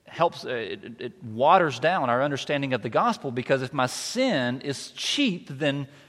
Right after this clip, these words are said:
well, then God's forgiveness through Jesus Christ is also, it's not really that much, it's not really needed that much. It's not really that significant. It doesn't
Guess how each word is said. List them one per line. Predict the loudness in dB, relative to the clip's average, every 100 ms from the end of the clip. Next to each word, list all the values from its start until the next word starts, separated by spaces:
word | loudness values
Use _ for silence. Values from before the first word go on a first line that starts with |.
| _ _ _ -6
well, | -2
then | 2
God's | 6 6 4
forgiveness | -4 2 2 4 0 -2
through | -4 -2 -2
Jesus | -2 -2 -2
Christ | 0 2 2 0
is | 0
also, | 4 4 6 2 2
it's | 0 0
not | 0 0
really | 2 2
that | 0 0
much, | -2 -2
it's | -4 -2
not | 0
really | 2 2
needed | 2 2 2
that | 2 0
much. | -2 -2
It's | -4
not | -2 2
really | 2 4
that | 4 2
significant. | -4 0 0 0 -2 -4
It | 0
doesn't | 2 2